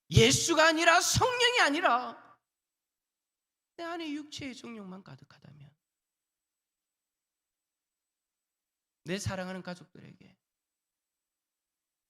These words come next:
내 이웃들에게, 내 직장 동료들에게 나의 그 날카로운 육체의 모습만 드러나고, 그것으로 상처를 주고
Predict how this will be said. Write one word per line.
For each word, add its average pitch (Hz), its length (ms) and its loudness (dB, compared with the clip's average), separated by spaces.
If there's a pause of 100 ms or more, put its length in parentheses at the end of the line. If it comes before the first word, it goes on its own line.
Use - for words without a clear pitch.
내 202 120 -8
이웃들에게, 226 540 -8
내 208 180 -8
직장 - 360 -14
동료들에게 185 800 -16 (1500)
나의 254 320 0
그 320 120 2
날카로운 381 920 6
육체의 359 440 2
모습만 180 760 -8 (500)
드러나고, 208 680 -8 (1900)
그것으로 175 480 -8
상처를 190 600 -14
주고 - 400 -20